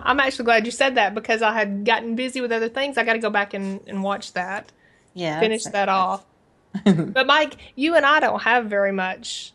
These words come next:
Speaker 1: left to do. I mean, The Affair is coming out sometime in sixteen is all they've said. Halt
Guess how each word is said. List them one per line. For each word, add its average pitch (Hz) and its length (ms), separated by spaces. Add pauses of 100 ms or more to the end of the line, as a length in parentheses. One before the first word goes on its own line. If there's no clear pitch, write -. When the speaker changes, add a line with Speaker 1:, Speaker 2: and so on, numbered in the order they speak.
Speaker 1:
left 190 640 (120)
to 233 120
do. 202 220
I 202 40
mean, 214 240
The 208 140
Affair 247 580
is 226 200
coming 233 260
out 208 200
sometime 247 580
in 202 120
sixteen 208 500
is 202 140
all 196 160
they've 190 200
said. 190 280
Halt 233 560